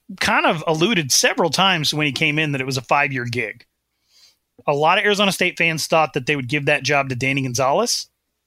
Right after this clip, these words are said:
when it was all said and done. Danny Gonzalez went and took the job at his alma mater at New Mexico, um, which I don't know if that scares you, George, about Mario Cristobal in Miami.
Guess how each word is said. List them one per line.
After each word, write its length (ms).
when 320
it 80
was 120
all 140
said 220
and 140
done. 240
Danny 200
Gonzalez 420
went 160
and 100
took 180
the 80
job 300
at 60
his 140
alma 240
mater 400
at 140
New 100
Mexico, 640
um, 440
which 440
I 80
don't 100
know 80
if 60
that 160
scares 380
you, 120
George, 300
about 180
Mario 240
Cristobal 400
in 60
Miami. 400